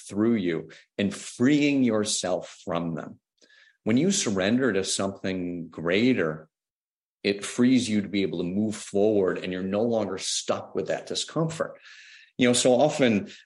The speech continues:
we get focused on, uh, what German American philosopher and theologian Paul Tillich would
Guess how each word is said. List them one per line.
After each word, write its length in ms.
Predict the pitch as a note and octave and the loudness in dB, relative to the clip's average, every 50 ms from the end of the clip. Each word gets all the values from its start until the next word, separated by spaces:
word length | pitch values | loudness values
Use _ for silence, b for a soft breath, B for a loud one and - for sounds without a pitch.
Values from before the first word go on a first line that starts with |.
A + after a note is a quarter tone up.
| B | B
we 160 | - A2 A2+ G2+ | -2 0 0 2
get 560 | G#2 G#2+ G#2 G2 F#2+ - - - - - - | 4 6 6 6 6 4 0 -8 -10 -12 -10
focused 460 | - - B2 A2 - B2+ A2 - - | 0 2 2 4 4 2 0 2 4
on, 340 | G#2 F#2+ F#2 F2+ F2 F2 F2 | 4 4 4 4 2 2 2
uh, 280 | E2+ E2 E2 E2 D#2+ D#2+ | 2 4 4 4 4 2
what 220 | D#2+ G#2 G2+ - | 2 2 0 0
German 300 | - A2 A2 G#2+ G#2 G2+ | 2 0 2 2 2 2
American 760 | F#2+ F#2+ F#2+ F#2+ F#2+ F#2+ - - - F2 E2+ E2+ E2 D#2+ D#2+ _ _ _ _ _ _ _ _ _ - | 2 2 2 2 2 0 0 0 -2 -2 0 -2 -6 -6 -10 _ _ _ _ _ _ _ _ _ -2
philosopher 1000 | G2+ G2 G2 F#2 F#2+ F#2 - - - - - F#2+ F2+ F2 F2 F2 E2+ - - - | 0 2 4 4 2 2 0 -4 -6 0 2 4 4 4 4 2 0 -4 -8 -6
and 120 | F#2+ F2+ | -6 -4
theologian 680 | - G#2 G2 F2+ F#2 F#2 F#2 F#2 F2 - F2+ E2 E2 D#2+ | 0 0 2 2 4 2 2 2 0 -2 -4 -4 -4 -4
Paul 220 | - E2+ F#2 - | -2 -2 -2 -2
Tillich 420 | - - G2+ G2+ G2 - - - F#2 | 0 2 2 4 4 2 0 -2 -6
would 120 | F#2 - | -8 -8